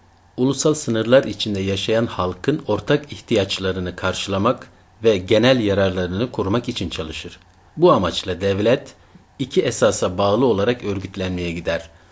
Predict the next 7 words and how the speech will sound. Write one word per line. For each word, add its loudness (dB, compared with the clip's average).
Bunlar 0
merkezden 0
yönetim 0
ve 2
yerinden 0
yönetim -2
ilkeleridir. -8